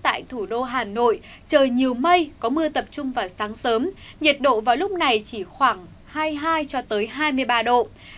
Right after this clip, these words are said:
Vào ban ngày, mưa sẽ giảm đi, trời có nắng nhẹ gián đoạn trong ngày. Nhiệt độ cao nhất ngày chỉ ở ngưỡng ba mươi tới ba mươi mốt độ. Với kiểu thời tiết như thế này, quý vị khi lưu thông nên mang theo các vật dụng che mưa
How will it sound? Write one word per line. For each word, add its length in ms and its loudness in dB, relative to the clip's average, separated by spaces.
Vào 100 4
ban 200 4
ngày, 220 6
mưa 300 -4
sẽ 240 -4
giảm 340 -2
đi, 240 -2
trời 180 0
có 160 -4
nắng 340 -4
nhẹ 220 -2
gián 240 -8
đoạn 220 -2
trong 180 -8
ngày. 280 2
Nhiệt 160 0
độ 140 4
cao 160 -4
nhất 240 -2
ngày 340 0
chỉ 120 -6
ở 160 -4
ngưỡng 320 -6
ba 160 2
mươi 420 -2
tới 240 -4
ba 220 -2
mươi 120 -10
mốt 160 -4
độ. 280 6
Với 100 4
kiểu 220 6
thời 100 0
tiết 260 0
như 80 -2
thế 140 -6
này, 300 0
quý 100 -4
vị 280 0
khi 120 -4
lưu 180 -2
thông 280 -4
nên 200 -4
mang 200 -2
theo 180 -2
các 200 -6
vật 100 -6
dụng 220 -4
che 200 -4
mưa 320 2